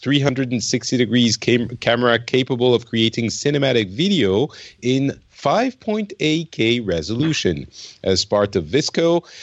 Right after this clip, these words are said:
uh, Rilo will focus exclusively on building out video editing tools for mobile. And the company tells TechCrunch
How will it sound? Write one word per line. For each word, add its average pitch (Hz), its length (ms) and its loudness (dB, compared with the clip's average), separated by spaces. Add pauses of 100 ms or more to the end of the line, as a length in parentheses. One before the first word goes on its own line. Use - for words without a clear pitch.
(360)
uh, 101 320 4
Rilo 110 480 2
will 95 200 -2
focus 98 580 -2
exclusively 104 960 0
on 92 240 2
building 95 340 2
out 95 160 2
video 95 360 2
editing 87 420 0
tools 156 420 0
for 135 160 2
mobile. 80 540 0 (180)
And 87 160 2
the 87 80 2
company 196 400 2
tells 175 320 0
TechCrunch - 600 0